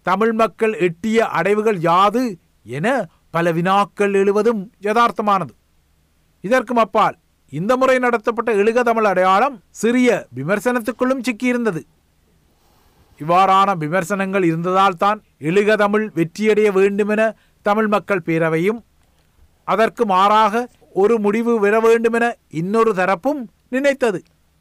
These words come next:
இதுவும் மறைபொருளான விடயமல்ல. இதன் அடிப்படையில் எழுக தமிழில் முன்னர் எப்போதும் இல்லாத ஒரு நகர்வாக போராட்டத்தில் மக்களை பங்கெடுக்க கோரும் பத்திரிகை விளம்பரங்கள் கடந்த வாரம் வெளியாகி இருந்ததையும்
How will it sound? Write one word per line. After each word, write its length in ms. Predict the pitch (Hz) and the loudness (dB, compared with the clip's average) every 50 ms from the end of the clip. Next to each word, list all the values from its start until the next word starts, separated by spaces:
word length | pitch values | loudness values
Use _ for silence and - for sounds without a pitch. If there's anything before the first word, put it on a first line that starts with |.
| _ _ _ _ _ | _ _ _ _ _
இதுவும் 440 | 127 147 143 170 180 202 269 285 233 160 151 _ _ - | -10 -4 -2 0 0 0 0 -2 -4 -6 -10 _ _ -12
மறைபொருளான 680 | 127 135 147 160 170 175 185 185 190 196 196 190 196 196 208 | -8 -6 -4 -2 -2 0 0 0 2 2 4 4 2 2 0
விடயமல்ல. 440 | 208 208 220 226 220 220 226 220 214 165 - _ _ _ _ _ _ _ _ 139 | 0 0 0 0 2 0 0 0 -2 -4 -6 _ _ _ _ _ _ _ _ -8
இதன் 160 | 156 160 185 | -4 -2 0
அடிப்படையில் 500 | 190 196 170 180 202 202 208 202 165 123 _ _ _ _ _ _ _ - | 0 0 0 0 0 0 0 0 -2 -4 _ _ _ _ _ _ _ -8
எழுக 360 | 143 160 185 202 202 202 202 | -6 0 0 0 2 2 0
தமிழில் 460 | 190 185 175 160 160 165 202 233 226 160 - _ _ _ _ _ _ _ - | 2 0 -2 0 0 0 0 0 -2 -6 -12 _ _ _ _ _ _ _ -12
முன்னர் 480 | 131 156 185 196 208 214 233 233 226 220 | -8 -6 -4 -4 -2 0 2 2 4 2
எப்போதும் 540 | 220 170 - - 220 220 220 220 226 214 208 | 2 0 -2 0 2 4 4 4 2 0 -2
இல்லாத 380 | 208 214 220 226 220 220 220 214 | -2 0 2 2 2 2 2 0
ஒரு 180 | 214 220 208 202 | 0 0 0 0
நகர்வாக 600 | 190 175 180 190 190 208 208 208 214 208 220 254 247 _ _ _ _ _ _ - | -4 -2 -2 -2 0 2 2 2 2 2 0 -2 -6 _ _ _ _ _ _ -2
போராட்டத்தில் 760 | 165 196 220 240 240 240 240 202 240 233 214 - 240 233 220 | 2 2 4 4 4 2 2 0 -2 -6 -2 -2 -2 -2 0
மக்களை 440 | 202 196 185 - - 233 226 240 240 - - | 0 -2 -2 -2 -2 0 0 0 0 0 -2
பங்கெடுக்க 540 | 202 196 208 220 233 226 214 - 226 - | -4 -4 0 0 0 0 0 -2 -6 -4
கோரும் 360 | - 220 226 240 247 240 226 185 160 _ _ _ _ _ | 0 2 2 2 2 0 -2 -6 -12 _ _ _ _ _
பத்திரிகை 500 | - 160 170 _ - 226 226 226 233 247 226 | -8 -8 -8 _ -2 -2 -2 0 2 2 2
விளம்பரங்கள் 640 | 185 180 180 185 196 196 220 226 220 226 262 285 262 220 180 _ _ _ _ _ _ - | 2 0 -2 -2 -2 0 0 0 0 0 0 0 0 -2 -6 _ _ _ _ _ _ -6
கடந்த 340 | 170 185 196 220 220 214 220 | -4 0 0 0 0 0 0
வாரம் 400 | 208 208 208 214 214 214 214 202 170 | 2 2 4 4 4 2 2 -2 -2
வெளியாகி 580 | 147 165 180 208 208 220 220 220 220 208 196 208 | -4 -2 -2 0 0 2 4 4 4 2 0 -2
இருந்ததையும் 680 | 190 185 190 202 208 214 220 208 226 233 254 277 269 | -4 -2 -2 -2 -2 -2 0 0 0 0 0 -2 -4